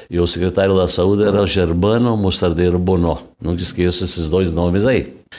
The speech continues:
E a gente procurou, a Secretaria da Saúde, né, recursos, né? E a gente fez um trabalho muito grande. Eu me lembro que em números, assim, ah, da, daquele período era em torno de uns oito a dez milhões de equipamentos que nós conseguimos.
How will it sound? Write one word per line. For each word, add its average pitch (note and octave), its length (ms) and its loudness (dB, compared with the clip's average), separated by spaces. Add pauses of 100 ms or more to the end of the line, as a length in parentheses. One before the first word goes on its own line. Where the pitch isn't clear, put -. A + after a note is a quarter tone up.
(280)
E F#2+ 40 -2
a G2 80 2
gente G#2 440 0
procurou, B2 420 0
a - 60 -2
Secretaria D#2 840 -2
da F2+ 100 0
Saúde, E2+ 540 0
né, D2+ 160 -2
recursos, E2 580 -4
né? D2+ 220 -2 (400)
E D#2+ 60 -2
a D#2 40 2
gente E2+ 140 0
fez D#2+ 160 -2
um E2+ 80 0
trabalho D#2 460 0
muito D2+ 200 -4
grande. E2+ 540 0 (180)
Eu E2 120 0
me F2 100 2
lembro G2 260 2
que F2+ 140 -2
em E2+ 80 4
números, F#2+ 480 2
assim, F#2+ 480 0 (260)
ah, D2 460 -2
da, C#2+ 380 -2 (120)
daquele E2+ 360 0
período E2+ 420 0
era G#2+ 100 2
em G#2 80 0
torno F#2+ 300 -2
de F2 100 -4
uns D#2+ 280 0
oito A#2 440 2
a F2 60 0
dez F#2 320 0
milhões F#2 400 2
de G#2 80 -4
equipamentos A2+ 680 -2
que - 40 -10
nós D#2 220 -4
conseguimos. E2+ 640 -4